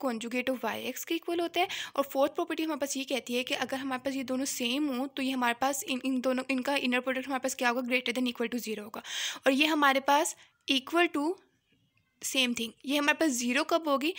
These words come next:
ये हमारे पास ज़ीरो उसी कंडीशन में होगी if and only if this X, if this X would be zero, then the inner product of X X would, uh, will be zero,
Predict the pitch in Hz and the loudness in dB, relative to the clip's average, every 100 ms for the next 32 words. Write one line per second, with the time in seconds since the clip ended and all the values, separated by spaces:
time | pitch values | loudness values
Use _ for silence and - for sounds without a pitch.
0 | - - 277 277 302 247 233 247 320 - | -6 -2 0 2 2 0 0 0 -2 -4
1 | 269 349 392 359 262 269 262 262 240 277 | -2 0 2 4 4 4 2 0 0 0
2 | 294 - 294 269 240 233 254 254 320 - | -2 -2 0 0 -2 -2 -2 -2 -4 -8
3 | _ - 247 240 - _ _ _ _ _ | _ -12 -6 -6 -6 _ _ _ _ _
4 | _ _ _ _ - 247 - - - - | _ _ _ _ 0 2 0 -6 -10 -8
5 | - 294 220 294 294 277 - 277 254 294 | 0 2 2 0 2 2 0 -4 -2 0
6 | 269 254 277 262 262 - - - 262 262 | 2 4 4 2 2 -4 -10 -2 2 4
7 | 254 262 262 269 285 285 - 247 - 262 | 2 2 2 2 2 0 -2 -2 0 -2
8 | - 240 226 233 226 226 233 220 226 - | -2 -4 2 2 2 2 -2 -4 -8 -12
9 | - | -16